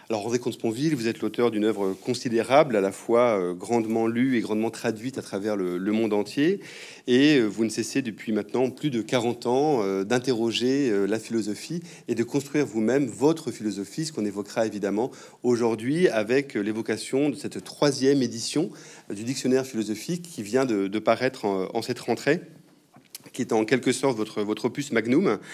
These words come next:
Euh, la première version était parue il y a vingt ans maintenant, précisément en deux mille un, dans la collection, euh, Perspectives critiques.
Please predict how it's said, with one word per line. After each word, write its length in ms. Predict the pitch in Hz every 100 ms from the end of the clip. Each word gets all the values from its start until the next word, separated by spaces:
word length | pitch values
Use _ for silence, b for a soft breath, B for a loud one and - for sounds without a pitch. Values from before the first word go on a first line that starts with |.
| B B B
Euh, 440 | 117 117 113 110 107
la 120 | 117
première 400 | - 143 143 123
version 420 | 131 - 151 143
était 180 | 127 113
parue 480 | 117 110 123 143 131
il 100 | 107
y 100 | 104
a 80 |
vingt 320 | 101 139 143 123
ans 140 | 180
maintenant, 380 | 123 - 117 165
précisément 640 | - - 113 113 113 156
en 80 | 117
deux 120 | 110
mille 220 | 127 127 113
un, 180 | 165
dans 100 | 139
la 100 | 101
collection, 520 | 95 101 - 123 123 98
euh, 40 |
Perspectives 500 | 95 - 107 - 117
critiques. 500 | - 120 - 185